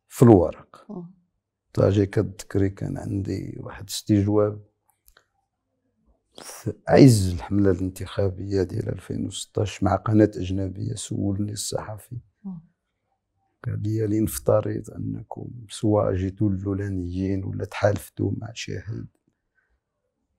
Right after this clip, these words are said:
Speaker 1: واش غتدخل الحكومة؟"
Speaker 2: مم.
Speaker 1: قلت له: "إلا داروا وزارة، وزارة الطباعة والنشر غندخل."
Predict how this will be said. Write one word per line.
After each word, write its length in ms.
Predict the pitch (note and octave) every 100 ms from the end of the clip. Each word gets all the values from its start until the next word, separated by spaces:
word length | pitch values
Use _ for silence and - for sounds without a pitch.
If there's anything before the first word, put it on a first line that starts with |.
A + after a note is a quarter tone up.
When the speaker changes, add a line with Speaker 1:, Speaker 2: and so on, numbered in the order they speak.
| _ _ -
Speaker 1:
واش 180 | G#2
غتدخل 360 | B2 - - A#2+
الحكومة؟" 720 | C3 A#2 A2+ - A#2 A#2 - _ -
Speaker 2:
مم. 100 | D#3+
Speaker 1:
قلت 240 | C#3+ -
له: 140 | B2 B2
"إلا 140 | C3
داروا 380 | A2+ A2 G#2+ G#2
وزارة، 520 | G#2 F#2+ F#2+ F#2 - -
وزارة 360 | A2 F#2+ G2+ G2+
الطباعة 540 | - G#2 F#2+ F#2+ F2+
والنشر 500 | F2+ G2 A2+ A#2+ G2+
غندخل." 380 | F2+ E2+ -